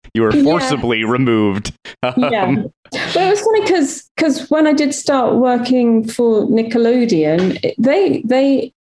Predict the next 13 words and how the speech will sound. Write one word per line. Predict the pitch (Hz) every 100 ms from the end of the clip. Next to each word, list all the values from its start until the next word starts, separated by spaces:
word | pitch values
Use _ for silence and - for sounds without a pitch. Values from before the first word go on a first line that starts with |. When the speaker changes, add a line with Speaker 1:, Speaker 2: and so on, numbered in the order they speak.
| -
Speaker 2:
would | 220 226 - -
get | 262 262 - -
three | - - - - 226 262 254
shows | - 254 233 220 -
done | - 214 208 -
a | 185
day. | 170 - 214 160 143 180 185 -
It | - 196
would | 202
be | 208
about | 208 208 185 -
forty | - 226 208 - 185 165
episodes. | 208 202 175 - 147 - - 180 - - -